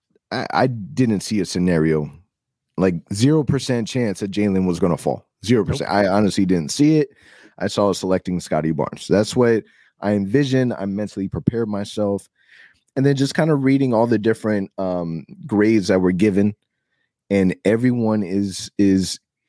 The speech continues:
Speaker 1: high praise, uh, for the outcome of the Orlando Magic. Um, we're gonna talk a little bit about Franz Wagner in a little bit, but you, you have a player that can, in Jalen Suggs, you have a player that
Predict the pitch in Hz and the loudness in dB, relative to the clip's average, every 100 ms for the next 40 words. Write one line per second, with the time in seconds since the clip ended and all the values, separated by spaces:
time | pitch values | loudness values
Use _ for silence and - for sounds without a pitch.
0 | _ - - - 110 110 - - 104 95 | _ -10 -6 0 2 2 0 0 2 2
1 | 87 82 78 - _ _ _ 90 87 80 | 0 -2 -8 -16 _ _ _ 0 2 0
2 | - - 104 92 90 92 92 - 90 87 | -2 0 0 2 2 2 0 -2 -2 -2
3 | 78 - 92 87 80 - 98 92 87 85 | -4 -4 -2 -2 -6 -6 0 2 2 2
4 | 80 78 78 73 64 57 _ _ _ _ | 0 0 0 0 -4 -10 _ _ _ _
5 | _ _ _ - 92 87 80 78 87 107 | _ _ _ -4 0 2 0 0 0 0
6 | 104 104 104 101 92 92 87 82 - 101 | 2 0 0 0 0 0 0 -2 -2 -2
7 | 92 85 - _ _ _ 110 113 107 101 | -2 -6 -14 _ _ _ -2 0 0 -2
8 | 95 90 123 113 104 95 85 95 90 - | -4 0 0 0 0 -4 -4 -4 -6 -10
9 | _ _ _ _ 95 123 120 104 120 98 | _ _ _ _ -2 0 0 2 0 0
10 | 113 143 135 113 - 110 110 101 95 - | 0 2 2 0 -2 0 0 -2 -4 -6
11 | 95 92 82 101 98 92 82 113 113 107 | -8 -8 -6 -2 0 2 2 2 2 2
12 | 101 98 98 110 127 113 117 104 101 95 | 0 2 2 2 2 0 2 2 2 0
13 | 90 | -2